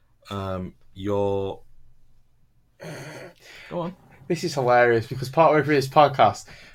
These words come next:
Speaker 2: Flora has been, my, sorry, Flora's my cat, if anyone doesn't know. She's won't go near the mic, near the computer and everything. Uh, and now she's just wanna, yeah, just get in. Anyway, continue.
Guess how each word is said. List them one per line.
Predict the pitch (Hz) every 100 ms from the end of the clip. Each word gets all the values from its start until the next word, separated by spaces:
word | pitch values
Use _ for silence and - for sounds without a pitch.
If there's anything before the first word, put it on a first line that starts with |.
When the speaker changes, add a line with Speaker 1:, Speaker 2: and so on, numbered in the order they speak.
| -
Speaker 2:
Flora | - 147 165 180 175
has | 139 131 110
been, | 127 117 113 113 - -
my, | 123 -
sorry, | - 113 98
Flora's | - 147 143
my | 123 107
cat, | - 139 143
if | 135
anyone | 135 123
doesn't | 117 - 117
know. | 120 139 139 - - _
She's | - 123
won't | 143 127
go | 127
near | 127 170
the | 175
mic, | 143 107 113 117 147 123
near | 135 156
the | 139
computer | 131 131 131 117
and | 110
everything. | 117 135 131 131 113 117 -
Uh, | 120 113 113
and | 117
now | 123 123 117
she's | 123 123
just | - 120 - -
wanna, | 117 113 110 - - _ _ _ _
yeah, | 123 127 127 - -
just | 113 - -
get | 104 -
in. | 101 104 -
Anyway, | 139 135 113 104 - -
continue. | 127 127 120 131 131